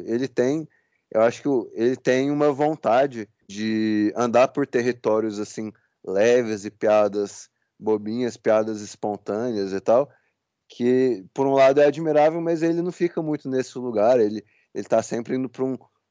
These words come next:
pra um, uma coisa mais rebuscada e mais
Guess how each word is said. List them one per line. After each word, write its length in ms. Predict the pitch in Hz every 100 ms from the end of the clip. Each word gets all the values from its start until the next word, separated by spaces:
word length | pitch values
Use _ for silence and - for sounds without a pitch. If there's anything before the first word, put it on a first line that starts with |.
| _
pra 120 | 113
um, 320 | 113 113 110
uma 240 | 104 107 113
coisa 380 | - 110 107
mais 260 | 107 110 107
rebuscada 920 | 117 110 107 - 92 101 110 98 98
e 80 | 101
mais 560 | 101 101 95 92 -